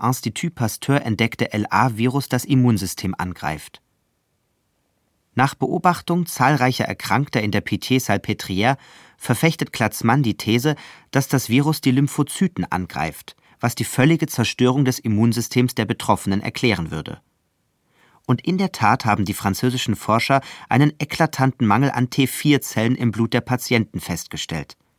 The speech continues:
In einer Vielzahl amerikanischer Veröffentlichungen seit neunzehnhunderteinundachtzig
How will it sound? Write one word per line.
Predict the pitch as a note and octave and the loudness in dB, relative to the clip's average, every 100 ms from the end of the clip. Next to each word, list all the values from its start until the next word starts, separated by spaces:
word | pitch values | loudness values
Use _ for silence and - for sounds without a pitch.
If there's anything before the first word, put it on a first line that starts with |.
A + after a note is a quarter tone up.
| _ _ _ _ _ _ | _ _ _ _ _ _
In | - C3 | 0 2
einer | B2 C#3+ | 4 4
Vielzahl | C3 G3 G3+ - B2+ D3 | 2 0 0 2 2 2
amerikanischer | B2 A#2 G#2 - A#2 C#3 B2 G#2+ | 2 2 0 0 2 2 2 -2
Veröffentlichungen | A2+ C#3 C#3+ C#3 G#2+ - A#2 C#3 | -2 -4 -2 -2 -4 -2 0 2
seit | A2+ G#2 | 2 2
neunzehnhunderteinundachtzig | A2+ B2 - G#2+ A2 - G#2 G2 F2 G2 - C#3+ | 2 2 0 0 -2 -2 -4 -4 -4 -8 -4 -4